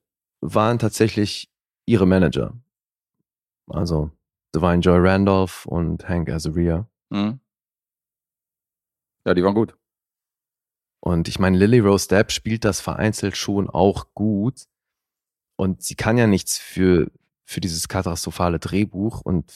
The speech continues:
Speaker 2: Mhm.
Speaker 1: für die Inszenierung kann sie auch nichts. Deswegen schauspielerisch kann man ihr hier auch nichts vorwerfen. Und natürlich macht sie eine gute Figur dabei.
Speaker 2: Finde ich auch.
Speaker 1: Aber das rettet hier nix.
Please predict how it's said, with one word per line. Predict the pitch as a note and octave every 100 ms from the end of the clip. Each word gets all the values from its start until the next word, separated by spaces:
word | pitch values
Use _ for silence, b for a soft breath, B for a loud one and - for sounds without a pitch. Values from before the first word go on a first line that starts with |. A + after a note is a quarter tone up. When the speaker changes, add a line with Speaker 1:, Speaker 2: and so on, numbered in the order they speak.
| -
Speaker 2:
Mhm. | - F2+
Speaker 1:
für | F2+
die | D2+
Inszenierung | F2 - F#2+ G2+ F#2
kann | - F#2
sie | E2+
auch | G2+ G2+
nichts. | F#2+ -
Deswegen | - F#2+
schauspielerisch | - G2 - A#2 A2
kann | - G#2+
man | G#2 -
ihr | G#2
hier | G#2 -
auch | A#2
nichts | A2 -
vorwerfen. | F#2 G2+ G2+ G#2 -
Und | F2+
natürlich | E2 - - F#2+ G2+ D#2+
macht | D#2 -
sie | -
eine |
gute | - D#2
Figur | - - G#2+
dabei. | E2 D#2+ F2 - _ _ _ _
Speaker 2:
Finde | - F2+
ich | F2+
auch. | F2+ F2+ _ _ _ _ _ _ _ _ _ _ _ _ _ _
Speaker 1:
Aber | - F2+
das | E2 E2 - F2
rettet | - E2+ -
hier | C#2+
nix. | D#2 G2+ -